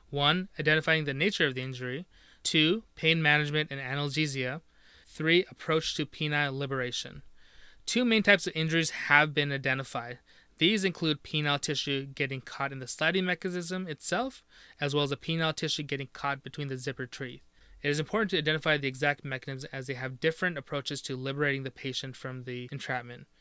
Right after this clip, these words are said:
If the mechanism not easily identified, better exposure should be obtained. In this case, it would mean cutting the clothing off around the zipper, leaving only the zipper and immediately surrounding fabric still attached. This will allow for different lines of sight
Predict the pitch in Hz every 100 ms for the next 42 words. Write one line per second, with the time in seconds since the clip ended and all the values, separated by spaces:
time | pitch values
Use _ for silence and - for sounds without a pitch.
0 | _ - - 147 151 156 185 214 185 151
1 | 143 151 151 147 139 143 156 160 156 -
2 | 143 147 147 - 139 135 - - 151 147
3 | 143 139 139 - 120 117 117 - _ _
4 | - 147 185 - 160 151 143 135 139 135
5 | - 156 175 151 - 151 143 143 - 139
6 | 143 - 139 131 135 151 139 123 - 131
7 | - - - - - 151 160 156 151 135
8 | 127 156 170 143 139 131 131 139 156 151
9 | 147 - 135 131 139 139 - 139 127 123
10 | 131 - - 156 143 - 135 131 - _
11 | _ 143 170 170 165 135 135 135 139 139
12 | 135 147 151 131 131 143 139 - 139 131